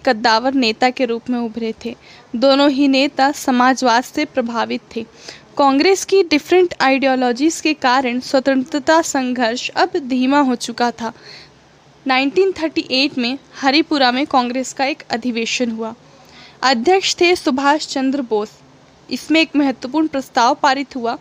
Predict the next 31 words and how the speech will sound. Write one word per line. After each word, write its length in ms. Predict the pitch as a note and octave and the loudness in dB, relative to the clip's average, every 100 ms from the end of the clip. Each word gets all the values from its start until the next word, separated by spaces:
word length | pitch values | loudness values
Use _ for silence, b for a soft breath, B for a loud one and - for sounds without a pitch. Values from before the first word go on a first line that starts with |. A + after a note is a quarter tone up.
| B B B - | B B B -4
प्रस्ताव 440 | D4+ - F4 F#4+ | -4 0 2 2
में 140 | G4+ | 2
कहा 340 | G4 C#4+ C#4+ D#4+ | 0 -2 2 0
गया 300 | C4+ A#3+ B3 | 0 -2 -2
कि 180 | - D#4 | -2 0
ब्रिटेन 460 | B3+ C4+ E4+ F4 | 0 0 2 2
भारत 360 | B3+ A#3+ C4+ - | 2 0 -2 -2
को 160 | C4+ | -4
छः 420 | C#4 - E4 F4 F4 | -4 -2 2 4 6
माह 240 | D#4 D4 | 4 4
के 140 | D4 | 2
अंदर 300 | C#4+ C4+ C#4+ | 0 2 2
छोड़ 440 | D4 - C#4+ C#4+ D#4 | 0 -2 0 2 2
दे, 280 | A3+ B3 C#4+ B3+ | 0 -4 -4 -2
नहीं 320 | A#3+ C4+ C#4+ | 2 2 2
तो 260 | A#3+ C4+ | 2 2
विद्रोह 640 | C#4+ B3+ G#3 - A#3+ C#4+ C#4 | 2 -2 -4 0 2 4 2
किया 340 | - B3 A3+ | -2 0 0
जाएगा। 500 | A3 G3+ G#3 G#3 G#3+ - B B B B B - | 0 -2 -2 -4 -10 -14 B B B B B -6
यही 360 | A#3+ C#4 E4+ F#4+ | 0 2 4 4
वो 200 | E4+ F4 | 2 0
समय 380 | - B3+ C4+ | 0 -2 -2
था 260 | D4 C#4 C#4 - B B B3 | -2 -4 -6 -8 B B -2
जब 260 | C#4+ B3 | 0 2
गांधी 480 | B3+ B3+ C4 D#4 F4+ - C4 | 2 2 2 2 0 0 0
और 140 | C#4+ | 0
बोस 380 | A3 B3+ D4 - | 0 0 0 -2
की 160 | C#4 | -4
विचारधारा 760 | A#3+ A#3+ C4 A#3+ D4+ D4 D4 D4+ | -4 -2 0 2 0 0 0 0
के 160 | E4 | -2
साथ-साथ 560 | D#4+ C#4+ C#4 D#4 - B3 | -4 0 0 0 -2 -4